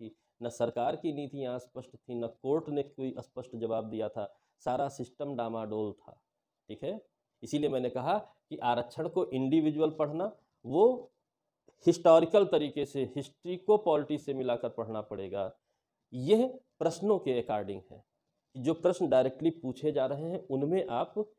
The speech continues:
कितना ईजी हैं, नहीं तो समस्या हो जाएगी। प्रश्न उठ गया सीमा, लिमिट का, ठीक है,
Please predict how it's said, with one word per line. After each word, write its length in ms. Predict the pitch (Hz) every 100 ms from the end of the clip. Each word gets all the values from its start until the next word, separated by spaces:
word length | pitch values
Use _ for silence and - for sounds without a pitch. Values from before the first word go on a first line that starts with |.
| _ _ 147
कितना 320 | 147 170 170
ईजी 240 | 139 127 135
हैं, 300 | 113 104 104 _ -
नहीं 200 | 120 139 151
तो 100 | 131
समस्या 420 | 107 107 - 117
हो 160 | 101
जाएगी। 360 | 95 98 - 67 _ _ _ _ _ -
प्रश्न 240 | 156 165 170
उठ 80 |
गया 280 | 165 165 208 - _ - -
सीमा, 440 | - 139 131 156 220 - 113
लिमिट 300 | 117 151 160
का, 220 | 180 196 - _ _ _ _ -
ठीक 140 | 117
है, 240 | 165 240